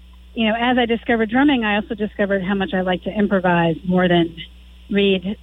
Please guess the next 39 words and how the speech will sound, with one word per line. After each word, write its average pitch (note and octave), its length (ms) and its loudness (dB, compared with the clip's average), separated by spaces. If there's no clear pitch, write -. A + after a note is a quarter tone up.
uh, F3+ 200 2
notes F#3 260 2
on F#3 100 2
a F3 60 0
page. G3+ 320 2
<laughs> C#4+ 220 -2
So, C4+ 260 2
um, G#3+ 640 -6
although D4 260 -2
I C#4+ 180 -4
enjoy C#4+ 300 -4
that B3+ 260 -4
too, F#3+ 320 -4
but, A#3 300 2
you D4 160 -6
know, D4+ 160 0
pretty F#4 300 -4
quickly, B3+ 640 0
by G#3+ 180 0
the A3 100 0
time B3 220 0
I A3 100 2
was G#3 140 -2
twelve G#3 420 0
or F#3 240 0
thirteen, A3+ 720 0
I F#3+ 140 2
was G3 160 0
getting G#3+ 280 2
to A3+ 80 -2
know G3 200 2
a F#3+ 40 2
lot F#3 160 0
of F#3 80 0
the F#3 40 -2
jazz F#3 380 2
musicians F#3 680 -2
in G3+ 180 2
D A3 180 2